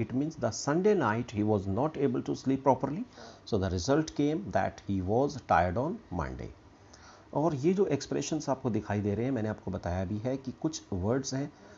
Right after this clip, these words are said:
जहाँ पर आपको पास्ट परफेक्ट टेंस यूज़ करना है, जैसे when, after, before, as soon as, by the time, by and until, never, already। ये भी मैं आपको बता चुका हूँ। By the time I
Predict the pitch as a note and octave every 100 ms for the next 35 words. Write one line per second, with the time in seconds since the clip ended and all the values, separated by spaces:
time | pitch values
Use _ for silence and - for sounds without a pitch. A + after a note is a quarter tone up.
0 | - F#2 F#2+ G2+ A2 B2 A#2+ F#2+ - -
1 | - F#2+ - F#2+ - G2+ G#2 G2 - G2+
2 | - F#2+ G2+ A2 A#2 G2 - F2+ E2+ A2
3 | A#2+ A#2+ - F#2 F#2+ - A2+ A2 F#2+ F#2
4 | - G2+ A2+ A#2 - F2+ F#2 - A2 A2
5 | A2 F2 F2+ F2+ G#2 - G#2+ A2+ F#2 F2
6 | G2+ A#2 G2+ A#2 D#2+ D2+ - - - -
7 | - - - - - - G2 G2+ G#2 G#2
8 | A2 - G#2 F#2+ G#2+ G2+ E2+ - - -
9 | - - - G#2+ A#2 C3 A2+ G2+ - F#2
10 | F2+ F2+ - G#2 D#3 A#2+ D#3 F3 - D3
11 | E3 E3+ B2+